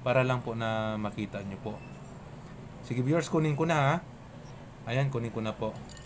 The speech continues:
Ayan. Sige mga viewers. Mga viewers, ah, magandang ano dyan sa inyo, magandang hapon.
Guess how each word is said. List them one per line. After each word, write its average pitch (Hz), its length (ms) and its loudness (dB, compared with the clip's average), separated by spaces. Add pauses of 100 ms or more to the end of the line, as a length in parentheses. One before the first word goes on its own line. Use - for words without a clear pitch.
(600)
Ayan. 117 400 0 (680)
Sige 113 320 -2
mga 113 240 0
viewers. 143 560 6 (1500)
Mga 113 200 2
viewers, 135 360 4
ah, 117 880 6 (480)
magandang 120 360 0
ano 113 200 -4
dyan 113 160 -2
sa 113 120 -6
inyo, 127 160 -2
magandang 113 400 0
hapon. 131 400 0